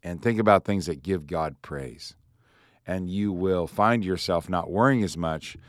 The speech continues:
because you have changed your focus. You've changed what you're thinking about, what's dominating your mind. And if the right things are in your brain, that has effect on whether or not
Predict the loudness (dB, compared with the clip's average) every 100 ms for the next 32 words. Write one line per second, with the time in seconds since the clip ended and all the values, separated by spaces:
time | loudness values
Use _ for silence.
0 | -20 _ -4 2 4 4 2 2 4 4
1 | 4 0 4 4 4 0 -10 -10 -2 0
2 | 0 0 -2 -2 -6 -4 -4 -6 -10 -10
3 | -12 -10 -10 -10 0 2 4 2 0 0
4 | -4 -4 -2 -2 -2 -6 -10 -14 -16 -16
5 | -6 -2 -2 -6 _ 0 6 6 6 0
6 | -4 -4 -6 -6 -8 -8 -6 -8 -10 -16
7 | -20 -20 -20 -10 4 4 4 2 -2 -2
8 | -2 -2 -4 -4 -4 0 0 0 -2 -6
9 | -8